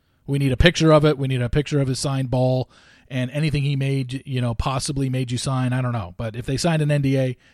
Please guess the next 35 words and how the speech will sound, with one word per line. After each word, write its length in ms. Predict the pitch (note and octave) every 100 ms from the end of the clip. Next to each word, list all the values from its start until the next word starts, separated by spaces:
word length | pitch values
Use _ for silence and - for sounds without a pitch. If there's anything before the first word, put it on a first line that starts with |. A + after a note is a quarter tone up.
| -
they 100 | C#3
probably 280 | E3 C#3 B2
can't 240 | B2 G2
do 120 | F#2+
that. 180 | D2+ D#2 - _ _ _ _ _
But 120 | E3
interesting. 480 | G#3+ E3 - C3+ C3 _ _ _ _ _ -
Um, 500 | C3 B2+ B2+ B2 A#2 _ _ _ _ -
kind 160 | -
of 60 | C#4+
a 80 | B3+
bummer, 280 | C#4+ D4+
though, 260 | F#3+ B2 - -
that 100 | F3+
that's 220 | F#3 F#3
been 160 | G#3+ G3+
debunked, 480 | G3 G3+ C#3+ - - _ _ _ -
'cause 120 | -
that 280 | - - -
was 280 | - - - - - -
one 220 | F3+ G3
of 40 | A3
the 60 |
funniest 380 | G3+ A3 A3 F#3+
stories 340 | - G3 F#3 F3
ever 320 | F3+ B2+ -
when 120 | D#3
I 120 | D#3 D3
heard 200 | D#3+ C3
that, 240 | A#2+ -
that 220 | D3 C3
he 100 | C3+
used 200 | C#3 C3
to 80 | C3
give 360 | C3+ C3+ A#2+